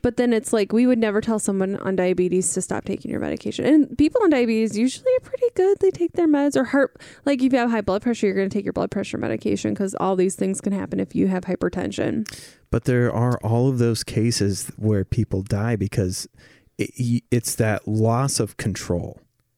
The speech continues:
Speaker 2: Y-, like, you, you have to surrender to this thing.
Speaker 1: Yeah.
Speaker 2: And that's a really
Speaker 1: Yeah.
Speaker 2: shitty feeling. And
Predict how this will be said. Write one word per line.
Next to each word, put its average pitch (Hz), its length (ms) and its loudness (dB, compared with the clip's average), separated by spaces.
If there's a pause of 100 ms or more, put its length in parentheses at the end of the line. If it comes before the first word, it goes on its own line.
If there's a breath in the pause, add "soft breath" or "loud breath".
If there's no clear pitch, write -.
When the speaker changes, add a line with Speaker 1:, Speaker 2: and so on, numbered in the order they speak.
(200)
Speaker 2:
Y-, - 160 -12 (100)
like, 120 420 -2
you, 139 520 4 (440)
you 135 260 2
have 135 240 -2
to 131 100 0
surrender 110 580 0
to - 180 -4
this 98 300 -4
thing. 104 400 -4 (340 soft breath)
Speaker 1:
Yeah. 233 300 -2
Speaker 2:
And 113 100 0
that's 117 180 -2
a 113 60 0
really 110 560 0 (300)
Speaker 1:
Yeah. 349 100 -2
Speaker 2:
shitty 254 420 2
feeling. - 480 -4 (380 loud breath)
And 143 220 0